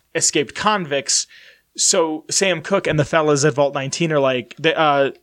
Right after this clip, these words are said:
the exact quote here is, "They probably hate the N C R more than we do, and they're strength in num-, numbers." And that's paraphrased a little bit, but I think that's neat. There's a real sense of respect and, uh, a sense of a, of, of, of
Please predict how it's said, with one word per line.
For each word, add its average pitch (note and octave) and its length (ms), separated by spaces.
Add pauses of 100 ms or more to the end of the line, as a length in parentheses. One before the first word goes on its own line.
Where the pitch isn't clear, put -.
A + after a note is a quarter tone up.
(160)
the D3 160
exact E3+ 360
quote D3 260
here C#3+ 260
is, C3 440 (1120)
"They F3+ 120
probably G3+ 380
hate F3+ 220
the E3 120
N D#3+ 140
C D#3 180
R D3 100
more C#3 200
than C3 180
we D3+ 160
do, C3+ 420
and A#2+ 120
they're A#2 80
strength D3+ 500
in C3 160
num-, B2 240
numbers." B2 400
And D#3+ 80
that's E3+ 120
paraphrased D3 680
a B2 80
little C3 180
bit, B2 320 (360)
but D#3+ 480 (160)
I F3 140
think F3+ 300
that's D#3 300
neat. F3 200
There's C#3+ 200
a C#3+ 60
real E3+ 460
sense E3+ 320
of C3 220
respect - 600 (340)
and, C#3 320
uh, B2+ 240 (100)
a D3+ 80
sense F3 320
of C#3+ 100
a, C#3+ 40
of, D3 440
of, C#3 160 (160)
of - 200